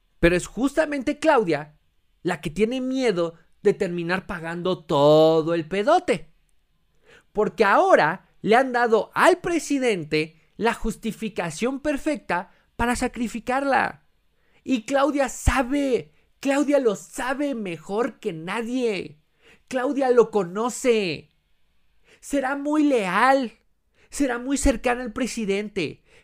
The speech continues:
pero sabe que López Obrador está dispuesto a sacrificar al que sea con tal de, con tal de que su movimiento no sea afectado.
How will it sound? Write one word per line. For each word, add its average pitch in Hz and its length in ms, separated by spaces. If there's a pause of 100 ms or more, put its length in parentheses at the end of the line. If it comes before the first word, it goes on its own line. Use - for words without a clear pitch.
(120)
pero 190 180
sabe 254 880
que 220 140
López 269 420
Obrador 160 560 (240)
está 185 340
dispuesto 202 600
a 214 40
sacrificar 156 800 (360)
al 165 340
que 156 180
sea 277 360 (1200)
con 190 220
tal 214 240
de, 247 160 (520)
con 185 180
tal 269 140
de 294 100
que 240 100
su 320 340
movimiento 233 840
no 170 160
sea 165 140
afectado. 147 520